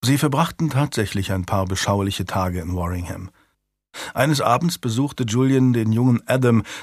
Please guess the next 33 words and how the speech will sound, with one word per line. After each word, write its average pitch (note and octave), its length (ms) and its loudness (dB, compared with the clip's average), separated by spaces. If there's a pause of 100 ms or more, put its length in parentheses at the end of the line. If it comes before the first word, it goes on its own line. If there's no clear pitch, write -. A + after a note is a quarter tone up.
der B2 200 4
ein B2+ 200 4
erfolgreicher - 640 -2
Schafzüchter B2+ 680 -2
geworden G2+ 420 2
war. G2 240 2 (640)
Seine B2+ 180 4
Frau C3 240 4
Bessie C3+ 460 2 (180)
erwartete B2+ 540 2
bereits G#2 380 -2
das - 200 -4
zweite A2+ 400 0
Kind, A#2+ 340 0 (360)
und C#3 240 2
auch C#3+ 120 4
sein C3+ 220 2
Bruder B2+ 300 2
Melvin A2+ 440 4
lebte G#2 360 -2
bei G2 160 -2
ihnen G#2+ 260 0
im G2 160 0
Haus. G#2 300 0 (420)
Seine C3 300 4
Mutter C3+ 340 2
Alice E3 300 0
allerdings C3+ 480 0
war A#2 160 0
vor - 220 -6
einiger G2 320 -2
Zeit F#2+ 260 -4
gestorben. F2+ 580 -8